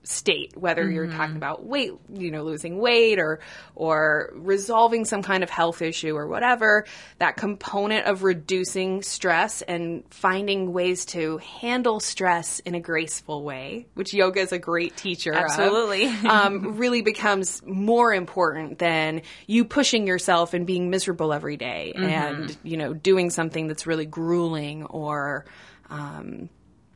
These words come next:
Speaker 1: you know, I just see so many people that are like, "Oh, I don't wanna go to the gym," or, "I don't wanna go do
Speaker 2: Mm-hmm.
Speaker 1: this." I'm like, "Well, then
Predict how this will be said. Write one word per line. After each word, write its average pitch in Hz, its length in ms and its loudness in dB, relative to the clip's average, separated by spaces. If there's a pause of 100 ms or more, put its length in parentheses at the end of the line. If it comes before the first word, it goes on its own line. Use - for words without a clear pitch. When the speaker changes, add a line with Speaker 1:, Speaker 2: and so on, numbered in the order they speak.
(200)
Speaker 1:
you 202 60 -4
know, 190 60 0
I 180 60 -2
just 175 280 -6
see 233 200 -4
so 214 260 2
many 208 200 0
people 190 380 0
that 170 100 0
are 170 60 0
like, 170 300 -2
"Oh, 220 260 4
I 196 80 2
don't 202 300 -2
wanna 214 240 4
go 185 160 2
to 165 80 -2
the 156 100 -4
gym," 139 300 -8
or, 90 40 -6
"I 123 40 -4
don't 175 180 -4
wanna 208 300 -2
go 180 160 2
do 185 80 -2
Speaker 2:
Mm-hmm. 160 100 -4
Speaker 1:
this." 156 260 -4
I'm 220 80 -10
like, 226 200 -10
"Well, 277 160 -4
then 294 180 0